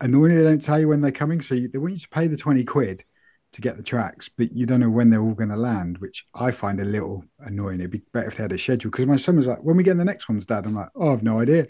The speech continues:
We just <laughs> have to wait and see." But actually, I think for twenty quid, I think it is good value for money to get life out of the game. The tracks, though, in the second wave were a bit disappointing. I thought they were just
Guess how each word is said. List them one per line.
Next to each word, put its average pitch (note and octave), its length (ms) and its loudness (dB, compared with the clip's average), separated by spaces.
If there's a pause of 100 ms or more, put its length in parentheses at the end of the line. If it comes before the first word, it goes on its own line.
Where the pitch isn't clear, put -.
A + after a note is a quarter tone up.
(400)
We B2+ 100 4
just A2+ 180 -2
<laughs> - 0 -
have A#2+ 180 -2
to A#2+ 100 -4
wait A2+ 200 0
and G#2+ 100 -8
see." A2+ 380 -4
But C#3 120 -2
actually, D3 260 0
I - 20 -2
think D3+ 180 2
for - 60 -10
twenty B2 260 2
quid, A#2+ 180 0
I A2+ 60 0
think A2 160 -4
it - 80 -10
is A#2 180 -2
good A2+ 200 -4
value A2 200 -2
for A2 140 -4
money G#2 200 -2
to - 100 -12
get F#2+ 120 -10
life G#2 260 -8
out G2 80 -6
of F2 40 -12
the G2 60 -14
game. G2 340 -8 (420)
The A#2+ 60 -12
tracks, - 600 -4
though, A#2 320 2 (420)
in C3+ 100 2
the A#2 60 -2
second A#2 300 -2
wave G#2+ 240 0
were A2 80 -4
a G2 40 -4
bit A2 220 -8
disappointing. A#2+ 460 -2
I A#2 140 0
thought G#2+ 340 -4 (520)
they A#2 80 -4
were A2 100 -2
just A2+ 320 -8